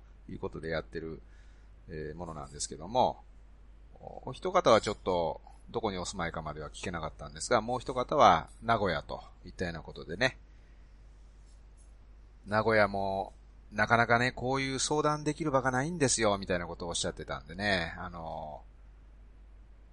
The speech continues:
まあ、そういう実情、もうちょっとこうね、広く皆さんから話聞けたらいいなというのをね、いつも感じますけども。えー、それでですね、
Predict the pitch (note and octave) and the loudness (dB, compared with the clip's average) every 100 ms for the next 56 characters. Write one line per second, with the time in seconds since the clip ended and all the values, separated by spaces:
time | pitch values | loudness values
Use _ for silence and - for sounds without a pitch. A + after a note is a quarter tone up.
0 | - - - - - - G2 F2+ F2 G2 | -20 -20 -20 -20 -20 -20 -10 -6 -6 -6
1 | F2+ F2+ F#2 E2+ F2 F#2+ F2+ F2 F2 - | -6 -6 -10 -12 -10 -8 -6 -6 -6 -8
2 | - - A2+ A2 A#2+ A2 G#2 G2 A2+ C#3+ | -18 -18 -8 -4 -2 -4 -2 -2 4 2
3 | - - A#2+ G#2+ F#2+ E2+ - - - A2 | 2 -2 2 2 -2 -6 -8 -20 -16 -6
4 | G#2+ G2 F#2 F2+ G2 F#2+ - - F#2+ F#2 | -2 0 0 -2 0 -4 -6 -8 -6 -4
5 | F2 F2 E2 E2 E2+ D#2 D#2 G2+ - - | -4 -4 -8 -10 -14 -16 -12 -12 -12 -20
6 | - G2 - F2 - D#2+ D#2+ - F2+ D2 | -20 -18 -16 -14 -14 -14 -12 -10 -10 -10
7 | D2 - - - - - - - - - | -16 -18 -20 -20 -20 -20 -20 -20 -20 -20
8 | - - - - - - - - - - | -20 -20 -20 -20 -20 -20 -20 -20 -20 -20
9 | - - - - C3 C3+ C#3 - D3+ D3+ | -20 -20 -20 -8 0 4 4 2 2 4
10 | D#3 E3 C3 - - G2 G2+ G2 F#2 F2+ | 4 4 4 4 2 0 -2 0 0 -2